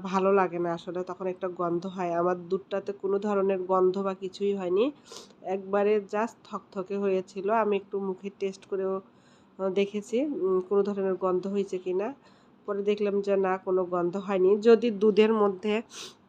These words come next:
মানে দুধ আর কি পানি ছেড়ে দেয়, তখন, আহ, ওইটা আসলে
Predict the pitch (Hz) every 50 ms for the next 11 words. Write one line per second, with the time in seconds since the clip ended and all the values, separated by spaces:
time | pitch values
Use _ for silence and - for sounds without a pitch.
0 | _ _ _ _ _ _ _ _ _ _ _ - 143 160 160 170 185 190 196 196
1 | 185 190 196 190 190 185 185 214 226 208 220 208 208 - 226 226 - - 214 190
2 | 196 208 226 220 - 226 240 208 202 196 175 190 185 190 202 202 - 202 202 -
3 | - 208 208 214 226 226 - - - - - - _ _ - 196 202 202 202 214
4 | 208 208 208 220 214 208 202 202 - 214 196 202